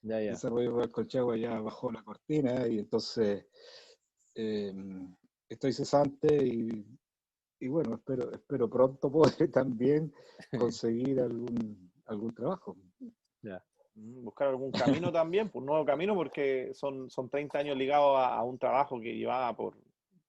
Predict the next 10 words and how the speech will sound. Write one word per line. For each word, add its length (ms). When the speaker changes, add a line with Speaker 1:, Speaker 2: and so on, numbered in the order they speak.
Speaker 3:
claro, 380
y 200
ayudando 420
también 360
porque 280
es 40
un 220
trabajo 260
súper 220
social. 460